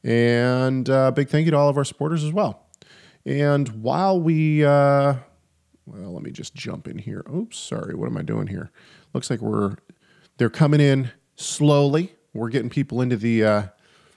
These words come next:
into the chat, into the chat room slowly but surely. So welcome to everybody in the chat room. Rob, how you been, man?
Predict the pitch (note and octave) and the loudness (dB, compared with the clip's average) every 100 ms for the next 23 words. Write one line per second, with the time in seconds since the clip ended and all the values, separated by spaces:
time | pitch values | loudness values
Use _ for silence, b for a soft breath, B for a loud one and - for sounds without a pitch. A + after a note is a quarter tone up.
0 | b b b b b - A#2+ A2 G#2 - | b b b b b -6 -4 -2 -4 0
1 | B2 A2+ A#2 B2 A#2 A2 - A#2+ G#2+ A#2 | 0 0 -2 0 0 0 0 0 2 0
2 | A#2 - A2+ A#2 G#2 F2 - A2+ B2 D3 | -2 0 2 2 0 -2 0 0 2 -2
3 | - A2 G2+ A#2+ A#2 G#2+ A2 G#2 G#2 G2 | -4 -4 0 0 0 2 2 2 0 0
4 | - A2+ G2+ E2 - - E3+ F#3 E3+ D#3+ | 0 0 0 -4 -8 0 2 6 6 6
5 | A2+ F#2+ F2+ F2 | 4 2 2 0